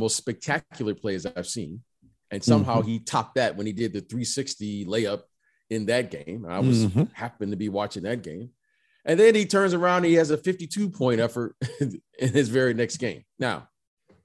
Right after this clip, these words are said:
Speaker 1: we're all taken back and taken away,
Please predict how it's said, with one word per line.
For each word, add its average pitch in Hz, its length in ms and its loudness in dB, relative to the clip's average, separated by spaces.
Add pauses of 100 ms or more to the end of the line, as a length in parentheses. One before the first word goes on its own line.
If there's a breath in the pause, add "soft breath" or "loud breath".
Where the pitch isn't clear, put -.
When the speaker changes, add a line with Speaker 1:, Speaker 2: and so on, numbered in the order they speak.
(120)
Speaker 1:
we're 139 180 6
all 170 220 6
taken 143 500 2
back 110 360 -4
and 104 120 -10
taken 113 240 -4
away, 95 420 -4